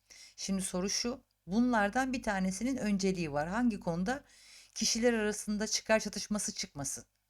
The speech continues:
Yani aralarında kavga çıkmaması için ne yapmak, nasıl o davranmak lazım? Adil olmak lazım, değil mi? Yani eşitlik diğer ismiyle Ceyhan.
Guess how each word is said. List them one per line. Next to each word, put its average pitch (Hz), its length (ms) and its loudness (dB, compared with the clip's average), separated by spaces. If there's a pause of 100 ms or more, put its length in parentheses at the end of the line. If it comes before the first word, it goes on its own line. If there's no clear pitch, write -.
(500)
Yani 180 180 2
aralarında 202 420 4
kavga 190 340 2
çıkmaması 160 580 -4
için 156 260 -8
ne 165 40 -2
yapmak, 156 360 -4
nasıl 185 240 -2
o 160 220 -2
davranmak 143 640 0
lazım? 147 440 -4 (340)
Adil 160 360 0
olmak 143 380 -2
lazım, 135 440 -6
değil - 120 -8
mi? 165 100 0
Yani 160 380 -4
eşitlik - 560 -8
diğer 139 180 -2
ismiyle 135 640 -6 (180)
Ceyhan. 135 360 -4